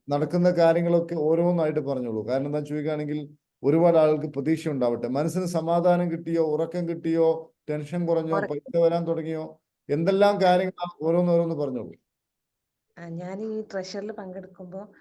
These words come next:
Speaker 1: ട്രഷർ അല്ല,
Speaker 2: പൈസേന്റെ
Speaker 1: ഇ എഫ് ടി. ട്രഷർ ഇപ്പൊ സ്റ്റാർട്ട് ചെയ്യുന്നല്ലേ ഉള്ളൂ.
Speaker 2: അല്ല, ആ ട്രഷർ, ഒരു കാര്യം പറയാൻ, ട്രഷറിൽ പങ്കെടുക്കുമ്പോ എൻ്റെ കയ്യിൽ പൈസ ഒന്നും ഇല്ലായിരുന്നു. അപ്പൊ എന്താ ചെയ്യാന്നുള്ള ഒരു ടെൻഷനിൽ ഇങ്ങനെ ഉറക്കം കിട്ടാതെ ഇങ്ങനെ നിൽക്കായിരുന്നു.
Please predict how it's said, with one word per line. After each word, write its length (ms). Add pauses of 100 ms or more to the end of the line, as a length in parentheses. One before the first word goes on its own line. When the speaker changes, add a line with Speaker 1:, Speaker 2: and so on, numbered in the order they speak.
(560)
Speaker 1:
ട്രഷർ 220
അല്ല, 200
Speaker 2:
പൈസേന്റെ 380 (140)
Speaker 1:
ഇ 160
എഫ് 180
ടി. 300
ട്രഷർ 240
ഇപ്പൊ 140
സ്റ്റാർട്ട് 380
ചെയ്യുന്നല്ലേ 380
ഉള്ളൂ. 300 (800)
Speaker 2:
അല്ല, 300 (180)
ആ 60
ട്രഷർ, 520
ഒരു 140
കാര്യം 420
പറയാൻ, 260 (440)
ട്രഷറിൽ 360
പങ്കെടുക്കുമ്പോ 720
എൻ്റെ 200 (260)
കയ്യിൽ 200
പൈസ 360
ഒന്നും 140
ഇല്ലായിരുന്നു. 480 (440)
അപ്പൊ 180
എന്താ 320
ചെയ്യാന്നുള്ള 840
ഒരു 440
ടെൻഷനിൽ 440
ഇങ്ങനെ 240
ഉറക്കം 440
കിട്ടാതെ 400
ഇങ്ങനെ 220
നിൽക്കായിരുന്നു. 640